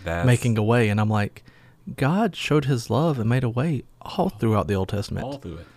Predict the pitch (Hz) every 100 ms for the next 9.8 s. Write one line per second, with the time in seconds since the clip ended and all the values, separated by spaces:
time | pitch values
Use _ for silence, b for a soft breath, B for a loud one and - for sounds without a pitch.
0 | B - 120 113 - - 117 147 156 147
1 | 127 - 123 143 135 107 104 - 143 135
2 | - 110 110 113 160 131 107 107 107 104
3 | 107 123 120 120 113 139 110 101 - -
4 | - 104 107 110 120 113 104 107 127 123
5 | 101 101 101 - - 117 113 - 110 123
6 | 123 117 113 110 107 117 156 110 104 104
7 | 113 120 117 110 107 - B B B -
8 | 110 127 135 110 - 147 156 101 - -
9 | 110 123 113 - 110 104 101